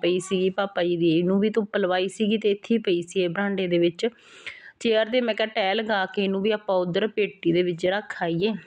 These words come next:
ਤੇ ਬਸ ਜੀ ਇੱਥੇ ਮੇਰੇ ਕਿਚਨ ਦਾ ਦੂਜਾ ਕੰਮ ਸਾਰਾ ਹੋ ਗਿਆ ਸੀਗਾ, ਬਸ ਇਕੱਲੀ ਰੋਟੀ ਰਹਿੰਦੀ ਸੀ ਬਣਾਉਣ ਵਾਲੀ। ਤੇ ਬਸ ਇੱਥੇ ਜੀ ਆ ਗਏ ਸੀ ਸਾਹਿਬ ਜੀ,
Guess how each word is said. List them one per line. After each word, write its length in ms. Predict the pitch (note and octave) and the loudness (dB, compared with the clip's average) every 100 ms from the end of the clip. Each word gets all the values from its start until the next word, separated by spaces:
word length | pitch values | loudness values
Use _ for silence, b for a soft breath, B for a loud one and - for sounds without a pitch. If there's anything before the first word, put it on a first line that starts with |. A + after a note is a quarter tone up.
| B _ _ _ _ - - F3 | B _ _ _ _ -20 -6 -2
ਤੇ 120 | G#3+ | 0
ਬਸ 220 | G#3 G3+ G3 | 0 -2 0
ਜੀ 100 | A#3 | 0
ਇੱਥੇ 180 | A#3 | 2
ਮੇਰੇ 240 | A#3 G#3 G#3 | 0 2 0
ਕਿਚਨ 360 | G#3 G#3+ G3 G3 | 0 -2 0 0
ਦਾ 120 | G3 | 0
ਦੂਜਾ 260 | F#3+ F3+ F3+ | 0 -2 -2
ਕੰਮ 220 | F3+ F#3 | -2 -4
ਸਾਰਾ 300 | - F#3 G3+ | -4 -2 -2
ਹੋ 220 | G3+ F#3 | 0 0
ਗਿਆ 200 | F3 E3+ | 2 0
ਸੀਗਾ, 260 | E3+ F3+ F#3+ | 0 0 0
ਬਸ 180 | F#3 F3+ | -2 -4
ਇਕੱਲੀ 260 | - F3 E3+ | -4 0 2
ਰੋਟੀ 300 | F3 F3 F3+ | 0 0 2
ਰਹਿੰਦੀ 280 | F3+ E3+ F3 | 2 0 -2
ਸੀ 160 | A3 | -2
ਬਣਾਉਣ 320 | G3 G#3 G#3 | 0 0 0
ਵਾਲੀ। 320 | F#3+ F#3 A3+ A3+ B B B B B | -2 -2 -2 -4 B B B B B
ਤੇ 260 | - G3 F#3 | 0 2 2
ਬਸ 260 | F#3+ A#3 A#3+ | 0 0 0
ਇੱਥੇ 280 | A3+ A#3+ | 0 0
ਜੀ 200 | G#3 A3+ G#3+ - | 2 2 0 -2
ਆ 100 | G#3+ G#3 | -2 0
ਗਏ 140 | F#3+ | -2
ਸੀ 200 | F#3 F#3 | 0 -2
ਸਾਹਿਬ 340 | F3+ F3+ F3 F3+ | 0 -2 -2 0
ਜੀ, 160 | G#3 | 0